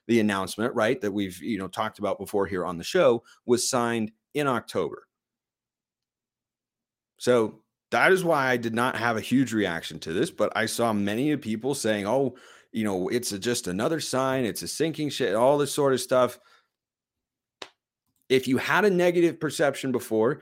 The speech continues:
you're, you're free to maintain that negative perception. There are plenty of reasons as to why you could have a, a negative idea of what the Pac-twelve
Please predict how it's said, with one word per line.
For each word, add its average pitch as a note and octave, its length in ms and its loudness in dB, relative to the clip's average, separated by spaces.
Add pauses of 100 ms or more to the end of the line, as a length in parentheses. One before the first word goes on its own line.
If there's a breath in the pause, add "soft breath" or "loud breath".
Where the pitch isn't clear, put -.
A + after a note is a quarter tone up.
(140 loud breath)
you're, A3+ 320 -2 (140)
you're A3 240 -2
free F3 320 2
to F3 60 2
maintain E3+ 500 0
that G#2 160 -2
negative E2+ 400 -6
perception. - 600 -8
There F#3+ 180 6
are G2 80 0
plenty F#3 480 2
of C#3+ 160 2
reasons F#2 460 -2 (340 loud breath)
as B2+ 200 -2
to G#2+ 100 -2
why C3 300 0
you C#3 180 -4
could A2+ 140 -2
have G2+ 420 -2 (340 soft breath)
a, G2+ 320 0
a F#2+ 80 -4
negative B2 920 2 (300)
idea G#2 640 0 (240 soft breath)
of G2 160 -2
what B2 240 0
the B2 80 -2
Pac-twelve A2+ 640 -2